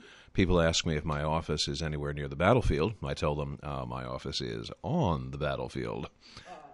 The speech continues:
Speaker 2: nice. You are out and about, and of course, uh, congratulations on your many awards. And, uh,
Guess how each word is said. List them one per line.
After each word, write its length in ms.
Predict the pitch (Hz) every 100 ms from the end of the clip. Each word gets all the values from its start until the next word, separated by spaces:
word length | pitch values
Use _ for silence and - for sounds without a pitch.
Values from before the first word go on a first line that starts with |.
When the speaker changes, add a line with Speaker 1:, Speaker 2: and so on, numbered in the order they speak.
| - - -
Speaker 2:
nice. 260 | 135 - -
You 180 | 165 147
are 220 | 143 131
out 360 | 156 156 165 165 - _ _ _ - -
and 120 | 196 170
about, 300 | 165 170 175
and 100 | 156
of 80 |
course, 320 | - 170 - 180
uh, 80 |
congratulations 760 | 160 165 165 156 160 160 165 160
on 120 | 160
your 100 | 160
many 240 | 165 170
awards. 560 | 165 156 160 156 160 147
And, 240 | 165
uh, 60 | 160